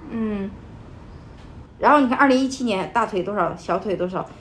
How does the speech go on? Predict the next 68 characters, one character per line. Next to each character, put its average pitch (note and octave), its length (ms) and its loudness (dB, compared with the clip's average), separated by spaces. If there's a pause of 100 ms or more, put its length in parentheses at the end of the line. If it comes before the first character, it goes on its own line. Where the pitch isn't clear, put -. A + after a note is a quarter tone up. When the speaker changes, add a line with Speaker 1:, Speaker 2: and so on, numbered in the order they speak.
Speaker 1:
大 - 80 -8
腿 C4+ 80 -4
多 - 0 -
少， C4+ 60 8
Speaker 2:
我 D#4+ 40 6
的 F4 100 2
减 C4+ 220 4
肥 C#4+ 200 6
也 D4+ 120 8
是， D4+ 160 0
Speaker 1:
小 C#4 60 0
腿 D#4+ 160 -4
多 C#4 100 -8
少。 D4 160 -10
Speaker 2:
减 D#4+ 300 6
肥 F4 220 6
陆 A4+ 180 10
陆 G4+ 180 6
续 F4 160 2
续 F4 180 4
的， A#3+ 180 2
你 G3+ 100 -8
知 G3+ 100 -6
道 G3+ 160 0
吧？ F3+ 160 -2 (220)
减 A#3 240 0
肥 B3 100 2
也 C4+ 100 4
是 A#3 160 -4
陆 A#3+ 120 -6
陆 G#3+ 120 -6
续 G3 160 -16
续 F#3+ 140 -2
的， E3 200 0
然 F3+ 140 0
后 G3+ 220 2
什 F#3+ 140 -6
么 F#3 120 2
什 F#3 140 -4
么， E3+ 160 0 (400)
然 F3 160 -2
后 F3+ 140 2
就 G3 160 -8
很 F#3 340 -4
多 G3 140 2
很 G#3 160 -4
多 D#3+ 100 -4
东 E3+ 180 -4
西， - 200 -12 (400)
就 G4+ 100 2
非 A4 220 6
常 G#4 180 4
具 G4+ 160 0
体， G3 160 -4
这 A#3+ 80 0
样 C#4+ 180 6
我 F#3 80 2
会 C4 200 -4
知 C#4 100 -8
道 B3+ 140 2
我 E3 80 -4
那 G#3+ 140 -4
天 G3+ 160 -6
干 G#3 140 -2
了 E3+ 80 -4
啥。 - 220 -12 (220)
Speaker 1:
嗯。 A3 560 -4
Speaker 2:
嗯。 E3 200 -8